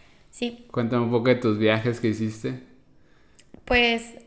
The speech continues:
Speaker 1: me propuse hacer un viaje por mes
Speaker 2: Ok.
Speaker 1: estando allá, entonces, este, pues, sí lo hice. Am,
Speaker 2: Un viaje por mes, wow.
Speaker 1: y te dan, te dan dos semanas de vacaciones. Eh,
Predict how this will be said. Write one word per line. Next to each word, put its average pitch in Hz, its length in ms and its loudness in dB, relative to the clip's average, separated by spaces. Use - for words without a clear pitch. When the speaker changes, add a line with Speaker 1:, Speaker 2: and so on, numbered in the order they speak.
Speaker 1:
me 233 160 -2
propuse 233 400 -4
hacer 262 160 0
un 254 120 0
viaje 247 280 -2
por 220 180 -4
mes 226 500 -6
Speaker 2:
Ok. 107 200 -4
Speaker 1:
estando 202 400 -4
allá, 208 320 0
entonces, 190 800 -8
este, - 320 -14
pues, - 160 -10
sí 202 80 -6
lo 190 160 -2
hice. 277 320 -4
Am, 202 460 -4
Speaker 2:
Un 117 60 -2
viaje 113 220 -4
por 123 200 -6
mes, 120 320 -8
wow. 120 260 -12
Speaker 1:
y 240 120 -4
te 233 160 4
dan, 226 420 0
te 233 80 0
dan 226 240 4
dos 240 160 -2
semanas 240 400 -4
de 240 80 -2
vacaciones. 214 800 -6
Eh, 190 680 -6